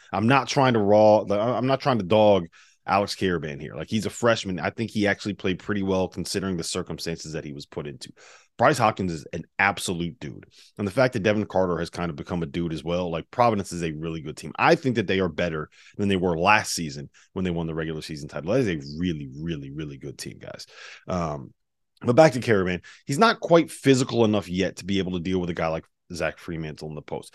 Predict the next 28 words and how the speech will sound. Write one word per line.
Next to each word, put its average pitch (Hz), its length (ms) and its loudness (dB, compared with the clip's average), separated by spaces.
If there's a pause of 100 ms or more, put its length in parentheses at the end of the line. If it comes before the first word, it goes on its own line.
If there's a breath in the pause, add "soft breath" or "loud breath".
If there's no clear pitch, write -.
(140 loud breath)
He's 117 140 -2
not 170 180 0
quite 165 260 -2
quick 226 300 2
enough 113 240 2
yet 101 260 2 (200 soft breath)
to - 80 -16
be 120 140 6
able 113 120 2
to 104 60 0
deal 110 280 4
with 98 140 0
Bryce 101 280 0
Hopkins 95 380 0
when 90 140 0
he 104 80 0
pulls 104 420 0
him 92 120 -4
away 90 260 0
from 87 160 -10
the 82 80 -6
basket. 78 440 -6
He 117 120 -12
doesn't 190 300 2
quite 170 220 0
have 135 180 -2
the 120 80 -2
feel, 156 500 6